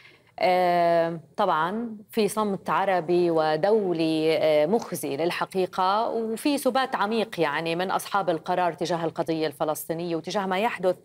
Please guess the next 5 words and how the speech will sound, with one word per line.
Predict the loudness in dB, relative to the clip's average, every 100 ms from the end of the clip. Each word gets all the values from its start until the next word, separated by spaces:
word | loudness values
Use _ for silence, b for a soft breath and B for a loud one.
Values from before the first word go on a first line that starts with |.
| B B -2
من | 0
جرائم. | 2 2 2 0 -4 -12 -14 B B B B B _ -14
شو | -4 0
بيولد | 2 4 2 0 0
هالظلم | -2 0 0 0 -2 -8